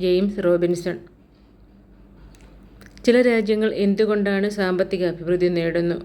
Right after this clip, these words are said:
മറ്റു ചിലത് എന്തുകൊണ്ട് പരാജയപ്പെടുന്നു എന്നീ കാര്യങ്ങളെക്കുറിച്ചുള്ള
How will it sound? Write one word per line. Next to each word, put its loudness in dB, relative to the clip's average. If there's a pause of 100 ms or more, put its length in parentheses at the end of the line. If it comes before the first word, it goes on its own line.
(100)
മറ്റു -2
ചിലത് 0 (160)
എന്തുകൊണ്ട് 0
പരാജയപ്പെടുന്നു -2 (480)
എന്നീ 4
കാര്യങ്ങളെക്കുറിച്ചുള്ള 0